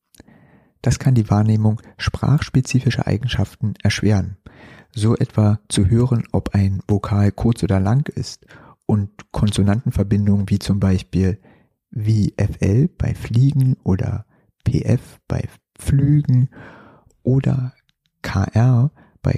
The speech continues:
Kreischen zu unterscheiden. Die deutsche Sprache besitzt sehr viele dieser Konsonantenverbindungen. Häufig benötigen die Kinder spezielle Übungen,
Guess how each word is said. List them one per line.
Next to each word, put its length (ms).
Kreischen 720
zu 140
unterscheiden. 580
Die 60
deutsche 280
Sprache 420
besitzt 480
sehr 180
viele 280
dieser 260
Konsonantenverbindungen. 1120
Häufig 320
benötigen 560
die 80
Kinder 480
spezielle 480
Übungen, 480